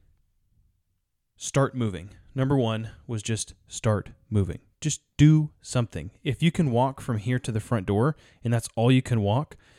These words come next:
then good. Do it twice a day. And then after that,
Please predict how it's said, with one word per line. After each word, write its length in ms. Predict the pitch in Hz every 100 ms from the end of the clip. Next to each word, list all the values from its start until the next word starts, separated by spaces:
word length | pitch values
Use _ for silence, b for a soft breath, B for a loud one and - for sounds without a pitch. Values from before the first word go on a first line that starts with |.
| b b b _ _ _ -
then 180 | 131 123
good. 420 | 147 180 101 127 _ _ _ - 113
Do 180 | 131
it 320 | 139 131 _ -
twice 320 | - 120 -
a 40 |
day. 280 | 104 80 - _ _ _ -
And 180 | 120 117
then 520 | 117 117 113 113 110 - 110
after 280 | 101 - 104
that, 340 | 110 143 -